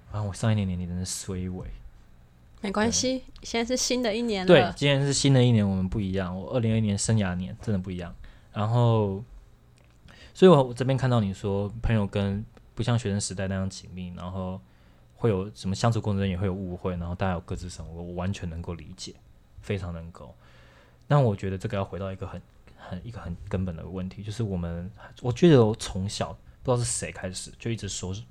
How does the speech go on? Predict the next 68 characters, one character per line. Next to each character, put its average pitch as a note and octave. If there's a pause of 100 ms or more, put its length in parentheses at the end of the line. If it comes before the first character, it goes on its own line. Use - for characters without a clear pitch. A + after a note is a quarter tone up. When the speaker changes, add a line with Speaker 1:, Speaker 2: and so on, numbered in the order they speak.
(420)
Speaker 1:
要 F#2+ (1160)
学 -
习 -
一 F#2+
个 F#2+
人 E2
过 F#2+
生 E2+
活。 - (640)
你 B2+
有， C3+
Speaker 2:
嗯。 F3
Speaker 1:
你 -
有、 C#3
你 C#3+
有 D#3
这 C3
个 A#2+
印 A2
象 F#2+
吗？ F2+
就 -
是 G#2 (720)
for F2+
三 G2+
号， G#2
就 G2
是 A2
有 F#2
人 F2
一 A2+
直 -
跟 F2+
你 F2+
这 F2+
样 F2+
讲 -
话， G2
就 G2+
是 G#2
要 A2+
学 A2+
着 F#2
独 F2
立， F#2
要 F#2+
学 F#2
着 F2+
自 F#2
己 - (160)
过 -
生 D2+
活。 C#3 (1200)
所 E3
以 -
我 B2+
上 C3
一 B2+
年 G2+
年 F2+
底 F2+
基 -
本 G2
上 F#2
就 F2
是 F2+
一 F2+
个 F2